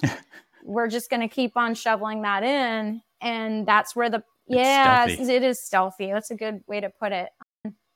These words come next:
Speaker 2: We just don't have, our body doesn't have the governor to tell us we're full with any amount of oil, um, any type of oil, including, um, those that are, say, unsa-, have a lot of unsaturated components to it.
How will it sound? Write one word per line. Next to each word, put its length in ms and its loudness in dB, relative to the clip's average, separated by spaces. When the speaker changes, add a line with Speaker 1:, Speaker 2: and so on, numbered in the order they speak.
Speaker 2:
We 120 4
just 160 4
don't 240 2
have, 240 4
our 140 4
body 220 6
doesn't 240 -2
have 180 -2
the 60 0
governor 420 -2
to 100 -6
tell 240 -4
us 160 -8
we're 140 -4
full 520 -4
with 220 -2
any 260 0
amount 300 2
of 80 -2
oil, 500 -2
um, 120 -6
any 200 -2
type 300 -2
of 100 -8
oil, 440 -2
including, 640 -4
um, 80 -16
those 320 -4
that 140 -2
are, 140 -2
say, 380 -4
unsa-, 340 -4
have 180 0
a 40 -6
lot 200 0
of 60 -10
unsaturated 720 -6
components 520 -8
to 180 -2
it. 100 -4